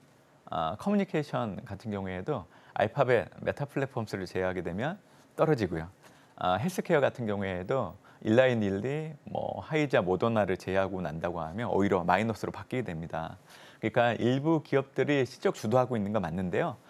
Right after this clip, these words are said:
과거 장세를 놓고 본다고 하더라도 사실은 모든 기업들의 기-, 실적이 좋아지면서 모든 기업들의 주가가 올라가진 않아요. 앞으로 주가는 계속 올라갈 건데, 어, 주도하고 있는 기업들 중심으로 차별화되는 흐름들이 계속 이어질 걸 좀 얘기를 해드리고 싶고요.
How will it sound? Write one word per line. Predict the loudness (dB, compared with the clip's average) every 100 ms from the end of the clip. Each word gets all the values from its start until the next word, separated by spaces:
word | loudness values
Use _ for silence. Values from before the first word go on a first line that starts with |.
| -20 -18
과거 | 0 2 4
장세를 | 2 -2 -2 -2
놓고 | -2 -2
본다고 | -4 -2 -4
하더라도 | -6 -2 -2 -2 -4 -4 -8 _ -20 -20
사실은 | -8 -4 2 2 2 -2
모든 | 4 4 6 2
기업들의 | 2 0 0 -4 -4
기-, | -6 _ _ _ -16
실적이 | -6 0 0
좋아지면서 | 0 2 2 2 -2 -2 0
모든 | 2 2 0
기업들의 | -2 -4 -10
주가가 | -6 -4 -2
올라가진 | -2 -2 -4 -4 -6
않아요. | -4 -6 -6 -10 -14 -20 -20 -20 0
앞으로 | 2 4 0
주가는 | 2 2 4 4 0
계속 | -2 -2
올라갈 | 2 4 2 0
건데, | -4 0 0 -2 -10 -20 -10
어, | -2 0 2 0 -2 -6 -10 -4
주도하고 | 4 6 6 4
있는 | 0 0
기업들 | -4 -4 -6
중심으로 | -6 -8 -8 -4 -6
차별화되는 | -4 -4 -2 -2 -2 -6 -6
흐름들이 | -6 -6 -4 -6
계속 | -6 -2
이어질 | -2 -2 -2
걸 | -2 -2
좀 | -4 -4
얘기를 | -4 -2 -4
해드리고 | -2 -4 -4
싶고요. | -4 -4 -4 -4